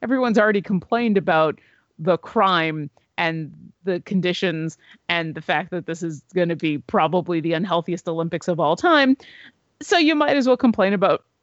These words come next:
the fact that you can't play Pokemon Go. And it's, it's just kind of funny to see these world-renowned athletes, uh,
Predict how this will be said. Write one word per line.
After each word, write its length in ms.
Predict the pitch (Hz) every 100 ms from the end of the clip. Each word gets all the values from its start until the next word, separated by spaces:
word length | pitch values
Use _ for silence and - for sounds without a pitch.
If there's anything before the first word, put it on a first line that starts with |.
| - 196
the 160 | 196
fact 320 | 180 175 185
that 140 | 208 170
you 180 | 170 170 _
can't 260 | - 170 -
play 160 | 180 165
Pokemon 520 | 160 156 170 151 160
Go. 280 | 175 165 160 _ _ _ _ -
And 400 | 254 254 262 240 -
it's, 240 | 294 - _ -
it's 240 | 320 269 -
just 400 | - 330 - -
kind 240 | 359 302
of 80 | 294
funny 260 | 302 339
to 120 | 175 185
see 220 | - 214
these 220 | 214 202
world-renowned 840 | 190 190 220 294 247 254 240 240 214 202
athletes, 720 | 226 - 202 170 160 - - - - -
uh, 60 | -